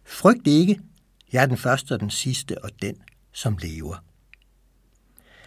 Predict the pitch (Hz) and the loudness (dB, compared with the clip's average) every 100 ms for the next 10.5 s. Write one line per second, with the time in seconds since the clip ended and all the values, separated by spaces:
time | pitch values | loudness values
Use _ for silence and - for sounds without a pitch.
0 | - - - - _ _ - 113 120 139 | -20 -20 -20 -20 _ _ -4 0 2 0
1 | - 120 127 139 - 175 117 104 104 104 | 0 -2 0 -2 2 4 4 2 2 2
2 | 92 90 87 - _ - 104 98 92 95 | 0 -2 -8 -12 _ -4 0 0 0 -2
3 | 90 95 - - - - _ _ _ _ | -6 -8 -12 -12 -14 -18 _ _ _ _
4 | _ _ _ _ _ _ 127 127 156 - | _ _ _ _ _ _ 2 4 2 -4
5 | 180 - 190 202 160 123 147 180 - - | -4 -2 0 2 2 0 -2 -2 -4 -2
6 | 131 147 151 - - - 123 160 143 127 | 0 2 0 -4 -10 -4 0 2 2 0
7 | - - - 185 185 - _ _ _ _ | -2 -4 0 0 0 -6 _ _ _ _
8 | - 147 151 - - 120 - - - _ | 2 4 4 0 0 -2 -2 -12 -20 _
9 | _ - 107 123 - 127 113 110 101 101 | _ -2 0 0 0 0 0 -2 -2 -4
10 | 104 143 - - | -8 -8 -10 -10